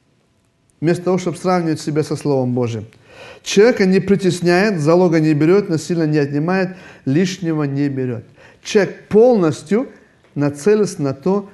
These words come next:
чтобы делать по-другому. А что он делает? Написано, что «исполняет повеления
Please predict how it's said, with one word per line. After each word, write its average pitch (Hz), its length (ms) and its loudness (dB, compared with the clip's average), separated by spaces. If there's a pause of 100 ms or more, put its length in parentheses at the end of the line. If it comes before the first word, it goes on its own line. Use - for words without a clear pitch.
(160)
чтобы 160 560 -2
делать 147 340 0
по-другому. 135 320 -4
А 180 80 0
что 180 160 -2
он 247 80 2
делает? 120 360 0 (1500)
Написано, 147 360 -6
что 123 220 -10 (300)
«исполняет 147 960 -2 (360)
повеления 147 840 -2